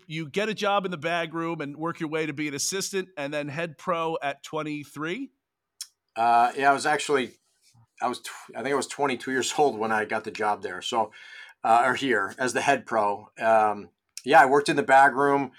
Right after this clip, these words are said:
Speaker 2: that first summer for three months while I was still going to Penn State. And then I ended up going back to Penn State, uh, for my junior year of classes.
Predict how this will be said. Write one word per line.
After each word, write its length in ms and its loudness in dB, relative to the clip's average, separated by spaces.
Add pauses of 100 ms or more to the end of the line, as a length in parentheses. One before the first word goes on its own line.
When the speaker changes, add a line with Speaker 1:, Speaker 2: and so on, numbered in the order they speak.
(220)
Speaker 2:
that 140 2
first 260 2
summer 260 2
for 140 -6
three 220 2
months 520 0
while 200 4
I 20 -2
was 100 -4
still 140 -2
going 140 -2
to 60 -4
Penn 200 -2
State. 500 -4
And 120 -6
then 100 -2
I 80 0
ended 160 0
up 140 -4
going 220 0
back 300 4
to 60 -4
Penn 240 -4
State, 540 -2 (420)
uh, 380 8 (200)
for 120 -4
my 160 0
junior 420 -4
year 420 0
of 200 -12
classes. 760 2